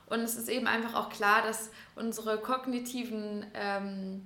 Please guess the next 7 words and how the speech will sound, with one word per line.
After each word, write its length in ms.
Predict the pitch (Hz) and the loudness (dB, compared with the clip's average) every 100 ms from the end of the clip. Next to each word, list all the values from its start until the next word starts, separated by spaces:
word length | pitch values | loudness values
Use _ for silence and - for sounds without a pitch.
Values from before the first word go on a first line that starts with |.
| - - | -14 -12
Verarbeitungskapazitäten, 2500 | - - 220 262 285 - 294 277 277 269 - - - - - - 254 262 254 247 254 - 254 269 269 | -4 6 6 8 4 2 -2 0 -2 -4 -6 -8 -18 -20 -20 -4 -2 0 0 -2 -6 -2 -2 -2 -4
also 220 | 226 208 220 | -4 -4 -2
quasi 400 | 220 202 208 208 | -2 -2 -4 -4
das, 220 | - 220 226 | -4 -2 -2
was 260 | 220 226 | -6 -6
wir 200 | 226 233 | -4 -4
so, 500 | 220 214 208 202 208 | -2 -2 0 0 -2